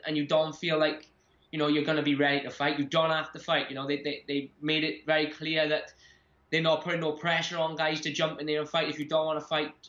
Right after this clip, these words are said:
you know, 'cause you don't think you're ready and you don't wanna risk ca-, catching covid or anything like that, then you don't have to. So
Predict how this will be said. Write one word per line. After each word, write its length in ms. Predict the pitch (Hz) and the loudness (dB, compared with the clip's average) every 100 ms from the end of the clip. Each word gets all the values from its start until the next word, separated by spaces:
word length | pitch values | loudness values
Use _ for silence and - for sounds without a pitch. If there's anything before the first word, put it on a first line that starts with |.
| _ _ | _ _
you 120 | 151 | -4
know, 120 | 147 | -2
'cause 160 | 151 143 | -2 -2
you 80 | 139 | 0
don't 240 | 147 143 | 0 0
think 220 | 143 143 | -2 -4
you're 100 | 139 | 0
ready 320 | 143 147 147 147 | 2 2 4 2
and 80 | |
you 80 | 139 | 2
don't 140 | 147 143 | 2 2
wanna 160 | 143 | 2
risk 320 | 143 143 - - - - _ _ _ _ _ - | 2 0 -2 -8 -16 -20 _ _ _ _ _ -8
ca-, 260 | 156 160 151 | -4 -2 -4
catching 640 | 143 143 - 151 143 135 | -4 -2 -2 -4 -4 -6
covid 460 | - 156 151 151 151 | -4 -4 0 0 2
or 100 | 143 | 2
anything 320 | 147 143 143 | 0 -4 -6
like 160 | 139 147 | -6 0
that, 200 | 147 143 | 0 0
then 100 | 143 | -2
you 80 | |
don't 180 | 139 143 | 0 0
have 260 | 151 151 - | 0 -2 -4
to. 200 | 139 120 | -6 -4
So 520 | - 151 139 135 135 | -2 0 0 0 -4